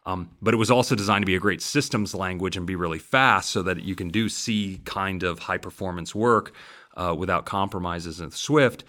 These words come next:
and then it's gonna work, uh, in, in the, uh, cloud as well. So, uh, I,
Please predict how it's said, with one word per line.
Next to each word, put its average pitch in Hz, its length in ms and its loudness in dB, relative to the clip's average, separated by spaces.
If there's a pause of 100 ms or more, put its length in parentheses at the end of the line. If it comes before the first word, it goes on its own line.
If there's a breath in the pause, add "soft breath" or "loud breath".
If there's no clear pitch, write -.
(200 soft breath)
and 110 120 0
then 110 140 4
it's - 80 -2
gonna 101 160 -2
work, 90 400 0 (180)
uh, 80 300 -4 (100)
in, 92 240 -6
in 92 180 -6
the, 80 260 -6
uh, 76 120 -6
cloud 87 400 -2
as 80 140 -6
well. 85 320 0
So, 85 420 0 (480 loud breath)
uh, 85 60 -8
I, 78 580 -6